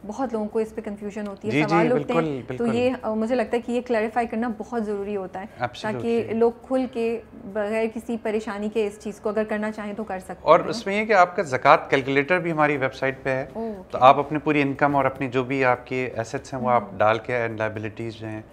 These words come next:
Speaker 1: ओके।
Speaker 2: और, अ, वो आप डिटेल्स देंगे तो आपको
Speaker 1: हम्म।
Speaker 2: कैलकुलेट करके बता देगा कि आप पे
Speaker 1: हम्म।
Speaker 2: साल की ज़कात actually लगती कितनी है।
Speaker 1: अगर मैं डेविल्स एडवोकेट प्ले करूँ और
Speaker 2: जी,
Speaker 1: बोलूँ,
Speaker 2: जी।
Speaker 1: तो एजुकेशन क्यों?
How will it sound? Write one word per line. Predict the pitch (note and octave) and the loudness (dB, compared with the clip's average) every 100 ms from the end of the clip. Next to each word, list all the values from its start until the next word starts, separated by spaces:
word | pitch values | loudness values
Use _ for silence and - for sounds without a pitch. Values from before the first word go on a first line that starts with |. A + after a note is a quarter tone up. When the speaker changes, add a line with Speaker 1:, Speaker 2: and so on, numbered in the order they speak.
| - G#3 | -18 -16
Speaker 1:
ओके। | - - | -14 -4
Speaker 2:
और, | A2+ | -4
अ, | G#2 A2 A2 A2 G#2+ G#2 G#2+ | -2 0 2 2 0 -4 -2
वो | |
आप | G#2+ G#2+ - - - | 0 0 -6 -20 -14
डिटेल्स | A2 A2+ B2 B2+ | -10 -4 -2 -2
देंगे | A2 A#2+ B2 | -2 -4 -4
तो | A#2+ | -2
आपको | A#2+ G#2 | -2 -2
Speaker 1:
हम्म। | A2+ | -2
Speaker 2:
कैलकुलेट | A#2 A2+ A#2+ A#2+ | -2 0 -2 0
करके | B2 A#2+ | -4 -4
बता | G#2+ G2+ G2+ | -6 -4 -4
देगा | G#2+ A#2 | -4 -8
कि | A2+ A2+ | -6 -6
आप | G#2 G#2 | -6 -6
पे | A#2 | -8
Speaker 1:
हम्म। | - - - - | -10 -18 -20 -10
Speaker 2:
साल | G#2 G#2+ | -2 -2
की | G#2 A2 | -2 -8
ज़कात | G2+ G#2 G#2 G#2+ | -6 -4 -4 -6
actually | - G#2+ G#2 | -10 -8 -6
लगती | G2 G#2 G#2 | -8 -8 -12
कितनी | - - - | -12 -18 -16
है। | A2 - - - - C4+ | -18 -18 -20 -20 -10 -2
Speaker 1:
अगर | D4+ | 0
मैं | D4 D#4 D4+ - - D#2+ | 2 2 2 -2 -8 -2
डेविल्स | G#3+ A3+ A#3+ G#3+ | 0 2 0 -2
एडवोकेट | G#3+ G#3+ G#3+ G#3+ - | -4 -4 -4 -6 -4
प्ले | A3 | -4
करूँ | G#3 G#3 G3 | -2 -4 -4
और | G#3 | -2
Speaker 2:
जी, | C#3 | -2
Speaker 1:
बोलूँ, | B2+ | -2
Speaker 2:
जी। | G#2+ | -4
Speaker 1:
तो | G#2 A3 G3+ - - - | -2 -2 -4 -12 -10 -4
एजुकेशन | C4 C#4 D4 D#4 | -2 -2 -2 -2
क्यों? | C#4 C4 F3 | 0 -2 -2